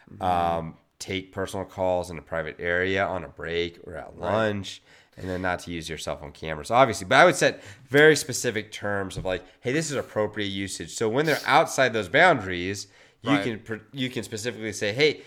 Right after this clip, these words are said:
Speaker 2: you were talking very loudly on your phone in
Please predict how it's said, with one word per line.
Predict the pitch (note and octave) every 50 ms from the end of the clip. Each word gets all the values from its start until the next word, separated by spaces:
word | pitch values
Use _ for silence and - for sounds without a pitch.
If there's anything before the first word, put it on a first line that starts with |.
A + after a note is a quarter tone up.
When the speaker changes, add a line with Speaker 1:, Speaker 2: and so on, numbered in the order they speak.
| - _ _ _ -
Speaker 2:
you | A#2+ D3 F3
were | D#3+
talking | - C3 C3+ C3 A2+ G#2+ F#2+ E2+ D#2
very | F2 F#2+ G#2 A2 A#2 A2+ G#2+ G2+
loudly | F#2+ G2 F#2+ F#2+ F#2 F#2 F2+ F#2+
on | F#2 F#2 F2+
your | E2+ E2
phone | - - G2 F#2+ F#2 F2+ F2 E2+ E2 D#2+ - - - - - _ _ -
in | - A#2 G#2+ G2+ F#2+ F2+ F2+ F#2+ -